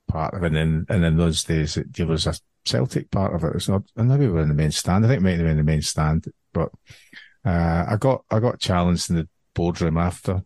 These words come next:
or by some, you know, idiot, really, you know. Yeah, just, I think it's Celtic. The Rangers, they hadn't won the game. I don't know if Celtic had won. Yeah, I think Celtic did win, and they just got challenged by somebody. It was,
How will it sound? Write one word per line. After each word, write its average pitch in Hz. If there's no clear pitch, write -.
or 85
by 80
some, 80
you 80
know, 76
idiot, 80
really, 80
you 76
know. 76
Yeah, 85
just, -
I 113
think -
it's -
Celtic. -
The 104
Rangers, 123
they -
hadn't 90
won 95
the 98
game. 87
I 90
don't 87
know 85
if 78
Celtic 87
had 80
won. 85
Yeah, 85
I 82
think 113
Celtic 85
did 85
win, 82
and 80
they 87
just 90
got -
challenged 85
by 90
somebody. 78
It 73
was, -